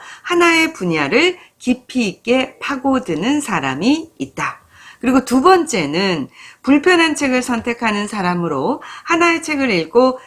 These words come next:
그 세계에 동감하면 다음에는 그 세계를 무너뜨리는 전혀 다른 세계관의 책을 선택한다. 이 과정을 반복함으로써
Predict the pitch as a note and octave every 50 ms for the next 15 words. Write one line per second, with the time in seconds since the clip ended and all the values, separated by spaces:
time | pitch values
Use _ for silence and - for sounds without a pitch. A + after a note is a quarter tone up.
0 | _ _ - A#3+ C4 C#4 C4+ C4 C4 A#3+ G3 A3 A3 G#3+ G#3 - F3 D#3+ D3+ C#3+
1 | D#3+ D#3+ D#3+ C#3+ B2 B2+ C#3+ F3+ G3 F#3+ E3 D3 C3 A#2+ - _ - - _ _
2 | - E3+ F3 F#3 G#3+ G#3+ G#3 G3 F#3+ A3+ C#4 D4+ E4 D#4 - C4 D#4+ E4+ F4+ E4+
3 | E4+ E4 D4+ B3+ C4 B3+ A#3+ B3+ A#3+ G3+ F#3+ G3+ A3 C4+ C#4+ C#4 - C4 A#3+ A3
4 | G3+ F3 D3 C3 B2+ - _ - - - _ _ - - - C4+ D4 F4 F#4+ F#4+
5 | F#4+ F#4+ F#4+ F#4+ F#4 C4+ A3+ G3+ F#3 A3+ C4 C4 B3 - C4 B3 A3 B3 A#3+ F#3+
6 | F#3 D#3+ D3+ D#3 D#3 D3+ - - D3 C3 F#3 C4 E4+ G4 G4+ - - - - _
7 | - - - F3+ D3 C3+ - G3 G3 - G3+ C#3+ B2+ D#3 D3+ C3 - - - -
8 | - - - - - - F#3+ G3 C4 D4+ F4+ F4+ - D4 A3 A3 A3 C#4+ C#4+ C#4
9 | C#4 C4+ A#3+ A3 F#3 G3+ A3+ B3+ B3+ B3 A#3 G#3+ G3 F3+ E3+ E3 E3 - - D3+
10 | C#3 C#3 F3 C4 F4 -